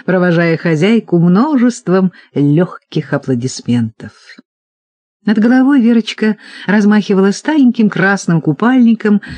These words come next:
восхитительно яркой. Пока не просох, он взвивался,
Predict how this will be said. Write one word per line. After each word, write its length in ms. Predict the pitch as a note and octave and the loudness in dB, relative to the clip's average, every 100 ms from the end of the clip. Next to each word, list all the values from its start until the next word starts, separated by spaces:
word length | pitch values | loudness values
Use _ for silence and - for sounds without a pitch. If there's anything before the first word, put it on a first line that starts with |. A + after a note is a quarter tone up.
| - - - | -12 -14 -6
восхитительно 680 | B3 - D4+ D4 A#3+ G#3+ G3 | -4 -2 -2 -2 2 2 4
яркой. 800 | E3+ B2+ D#3+ C#3+ - - C#3+ B2+ | 2 0 0 0 -6 -6 -4 -4
Пока 300 | D#3+ - E3+ | -4 -4 0
не 120 | E3+ | 0
просох, 520 | G3 G#3+ - C#4 - | 0 -2 0 -4 0
он 180 | G3+ E3+ | 0 0
взвивался, 1160 | C3+ C3+ D3 B3 E4 E4+ C#4+ A3+ - - C#3+ | -2 -2 0 0 2 0 0 0 -4 -4 -4